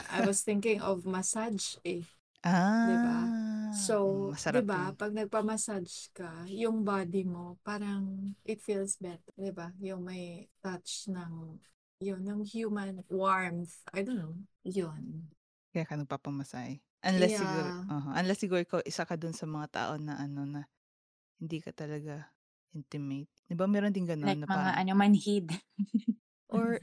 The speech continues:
Speaker 2: meron ding ano, forms of autism na sensitive sa touch, diba? So, ayaw nila
Speaker 1: Ah,
Speaker 2: ng
Speaker 1: yes,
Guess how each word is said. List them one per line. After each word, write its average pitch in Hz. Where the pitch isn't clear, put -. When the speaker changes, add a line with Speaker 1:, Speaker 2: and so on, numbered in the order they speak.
Speaker 2:
meron 240
ding 220
ano, 165
forms 165
of 156
autism 147
na 143
sensitive 156
sa -
touch, -
diba? 135
So, -
ayaw 143
nila 139
Speaker 1:
Ah, 226
Speaker 2:
ng 226
Speaker 1:
yes, 190